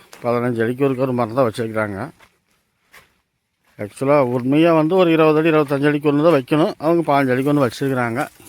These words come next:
இருந்தாலும் பிரச்சனை இல்ல. மரமெல்லாம் நல்லா இருக்குது. காயெல்லாம் நல்லா இருக்குது. காயெல்லாம் கா-, காயெல்லாம் பாருங்க, நல்லா கொஞ்சம்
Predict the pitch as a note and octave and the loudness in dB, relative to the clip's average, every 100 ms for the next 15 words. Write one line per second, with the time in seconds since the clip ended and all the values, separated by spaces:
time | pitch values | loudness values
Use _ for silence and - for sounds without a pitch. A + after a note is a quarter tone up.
0 | - - C#3+ D#3+ D3 E3 D3 B2+ C3 C3 | -18 -6 -2 0 2 0 -2 -6 -8 -6
1 | E3 A#2 B2 C3 C#3+ A2+ A#2 B2 A2+ C3+ | -4 -2 -2 -2 -4 -2 -2 -2 -4 -10
2 | A#2+ A2+ A#2 A2 A2+ G#2 G#2 G2 F#2+ G2+ | -6 -6 -6 -10 -12 -10 -12 -12 -14 -16
3 | - _ _ _ _ _ _ - _ _ | -16 _ _ _ _ _ _ -20 _ _
4 | _ _ _ _ _ _ _ _ _ _ | _ _ _ _ _ _ _ _ _ _
5 | _ - A#2 A#2+ A#2 G#2+ A2 B2+ C#3 D#3 | _ -12 -8 -6 -8 -10 -4 0 0 0
6 | C#3+ C#3+ C3 B2+ B2+ A#2+ C3 A2+ A2+ | -2 -4 -4 -6 -8 -6 -4 -4 -6